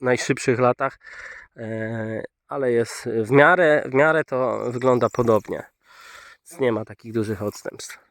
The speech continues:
No chyba że mnie zaskoczy to i będzie jednak do, do czerwca kwit, e, gdzieś jakieś pola. A mówię, wejdę zaraz na rower,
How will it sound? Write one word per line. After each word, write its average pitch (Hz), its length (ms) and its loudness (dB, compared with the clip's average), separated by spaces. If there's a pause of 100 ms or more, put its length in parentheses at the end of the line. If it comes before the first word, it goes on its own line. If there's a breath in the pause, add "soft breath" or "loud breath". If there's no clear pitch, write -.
(240)
No 123 80 0
chyba 135 260 6
że 131 320 4
mnie 131 460 2
zaskoczy 131 440 0
to 127 140 -2
i 120 100 -2
będzie 123 240 2
jednak 120 320 2
do, 123 200 0 (500 loud breath)
do 117 320 -6
czerwca 139 420 0
kwit, - 300 -14
e, 117 320 -4
gdzieś 110 200 -6
jakieś 107 260 -8
pola. - 320 -18 (640 soft breath)
A 123 140 -12
mówię, 110 440 -4
wejdę 135 280 8
zaraz 127 260 6
na 120 140 4
rower, 131 380 4